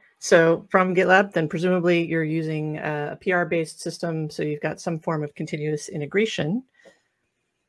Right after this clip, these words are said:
Continuous integration being specifically, uh, around the continuous build and at least preliminary testing per commit. And then does your organization, um,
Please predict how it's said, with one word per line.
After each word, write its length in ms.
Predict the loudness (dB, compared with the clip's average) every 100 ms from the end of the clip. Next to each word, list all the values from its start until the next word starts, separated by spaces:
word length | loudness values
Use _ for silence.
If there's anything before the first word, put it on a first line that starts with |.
| _ _ _ _ _ _ _ _
Continuous 320 | -8 -4 -2 -2
integration 520 | 0 2 2 0 -4
being 280 | -4 -4 -6
specifically, 840 | -8 -10 -8 -8 -6 -6 -8 -10
uh, 400 | -8 -6 -6 -8 -14 -10
around 480 | -4 -2 -2 -6 -10 -18
the 400 | -8 -6 -6 -8 _ _
continuous 380 | -8 -4 -2 -4
build 340 | 0 2 2
and 400 | -2 -6 -6 -8 -10
at 100 | -8
least 200 | -8 -8
preliminary 440 | -2 0 2 0
testing 500 | -2 -6 -4 -2 -4 -6 _ _
per 140 | -12 -12
commit. 440 | -8 -4 -4 -6 _ _ _ _ _ _ _ _ _ -6
And 160 | 2
then 160 | 4 4
does 180 | 2 4
your 160 | 4
organization, 960 | 4 2 2 2 2 2 0 0 0 -2
um, 540 | -2 -2 0 -2 -6